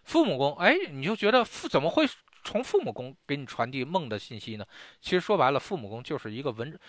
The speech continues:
文书位，文书位说白了就是一个传达，传达信息的一个地方啊，然后传达知识、传达信息的一个地方。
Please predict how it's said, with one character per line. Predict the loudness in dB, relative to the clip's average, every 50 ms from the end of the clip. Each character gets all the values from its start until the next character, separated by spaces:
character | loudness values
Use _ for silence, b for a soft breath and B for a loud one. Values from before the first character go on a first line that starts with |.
| b b b
文 | -4 -4 -2
书 | -2 -4 -2
位， | 0 0 0 0 -2
文 | -2 -4 -2
书 | -2 -4 -2
位 | 0 0 0
说 | 0 -2 -2 0
白 | 0 0
了 | 0 -2
就 | -4 -4 -4
是 | -4
一 | -4
个 | -6
传 | -6 -6 -6 -8 -6
达， | -4 -6 -6 -8 b b b b b b -10
传 | -8 -4 -2
达 | -2 -2
信 | -2 -4 -8 -10 -12
息 | -12 -12 -12
的 | -10 -10 -10
一 | -10 -10 -12
个 | -12
地 | -12 -12 -12 -14
方 | -14 -16 -20 -20 -20 _ _ _ _ _ _ _ _ _
啊， | -20 -20 b b b b b b b b 0
然 | 0 2
后 | 2 2 0
传 | 0 0 -2 0 4
达 | 4 4
知 | 4 2 -2 -4
识、 | -2 -2 -4 -6
传 | -6 -6 -4
达 | -4 -2 -4
信 | -4 -6 -8
息 | -8 -6 -4 -4
的 | -4 -6
一 | -6
个 | -10
地 | -12 -12 -12 -12
方。 | -14